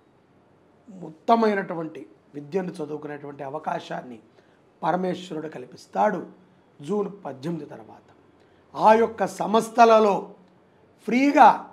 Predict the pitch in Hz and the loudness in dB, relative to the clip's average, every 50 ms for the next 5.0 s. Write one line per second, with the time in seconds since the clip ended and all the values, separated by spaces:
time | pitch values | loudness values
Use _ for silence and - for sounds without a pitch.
0 | - _ _ _ _ _ _ - 156 190 160 - - - 233 233 226 220 - 220 | -20 _ _ _ _ _ _ -10 -8 -8 -8 -8 -4 0 2 2 2 0 -2 -4
1 | 202 190 202 202 196 - 196 190 190 170 175 185 175 170 160 156 165 - 175 175 | -4 -2 -2 -4 -6 -6 -6 -6 -6 -6 -8 -8 -6 -4 -4 -4 -4 -4 -4 -6
2 | 160 - 170 170 165 156 170 170 180 170 143 123 - - - _ _ _ _ _ | -6 -6 -10 -12 -10 -10 -8 -4 -4 -4 -4 -4 -8 -16 -20 _ _ _ _ _
3 | _ _ - 175 180 185 175 185 180 180 185 180 190 175 180 160 143 160 156 185 | _ _ -8 -6 -6 -6 -6 -6 -6 -6 -6 -6 -6 -8 -8 -6 -4 -2 -2 -2
4 | 180 208 208 208 196 190 180 - 190 185 175 165 160 160 160 160 156 160 160 | -2 -2 -4 -4 -4 -6 -10 -8 -8 -6 -6 -4 -6 -6 -6 -8 -10 -10 -12